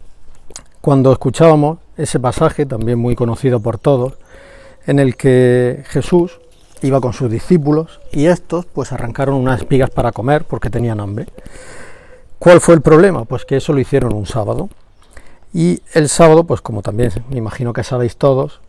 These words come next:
pues, estaba prohibido hacer cualquier cosa que se saliera de, de unos mínimos muy mínimos. Vamos, fijaros que ni siquiera arrancar unas espigas porque tenías hambre para comértelas.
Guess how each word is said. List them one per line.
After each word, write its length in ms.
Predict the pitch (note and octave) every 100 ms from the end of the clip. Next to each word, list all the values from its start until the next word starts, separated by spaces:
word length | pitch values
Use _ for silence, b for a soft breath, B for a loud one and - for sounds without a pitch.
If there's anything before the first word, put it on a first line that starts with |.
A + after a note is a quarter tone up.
| -
pues, 320 | A#2 - -
estaba 320 | D3+ - C3+
prohibido 400 | C3 C3 C3+ C#3
hacer 300 | C3+ - B2
cualquier 480 | - A2+ - B2+ A#2
cosa 400 | - C3 - C#3 - b b b b b b b - -
que 140 | C3
se 160 | - B2
saliera 520 | - A2+ A#2+ B2 B2+
de, 800 | A#2 A#2 A2 G#2+ G2+ G2 - -
de 180 | D3+ B2
unos 220 | B2+ B2+
mínimos 480 | A#2+ C#3 C3+ C#3 A#2+
muy 240 | A2+ B2 G#2+
mínimos. 500 | G2 F#2 - - - - - - -
Vamos, 260 | A2+ F#2+
fijaros 400 | - A2 A#2+ A#2+
que 120 | -
ni 100 | B2
siquiera 300 | A2+ G#2+ B2
arrancar 360 | A#2+ A#2 A2 B2
unas 220 | A#2+ A#2+
espigas 440 | A#2 - B2 C3 C3 -
porque 240 | - G#2+ A#2
tenías 340 | A2 A#2 A2
hambre 220 | A#2+ A2+
para 180 | - F#2+
comértelas. 640 | - F#2+ - - - -